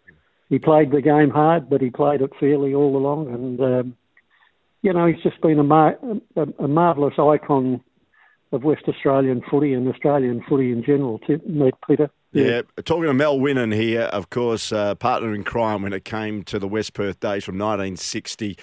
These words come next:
Speaker 2: right through almost two decades. Those two, uh, were,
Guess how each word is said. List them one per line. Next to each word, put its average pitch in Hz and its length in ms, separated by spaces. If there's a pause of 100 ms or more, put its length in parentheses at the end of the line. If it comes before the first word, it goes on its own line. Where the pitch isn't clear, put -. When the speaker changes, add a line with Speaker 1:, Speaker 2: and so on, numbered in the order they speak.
(300)
Speaker 2:
right 113 240
through 113 140
almost 120 320
two 120 180
decades. 95 520
Those 95 260
two, 101 380
uh, 98 160
were, 104 420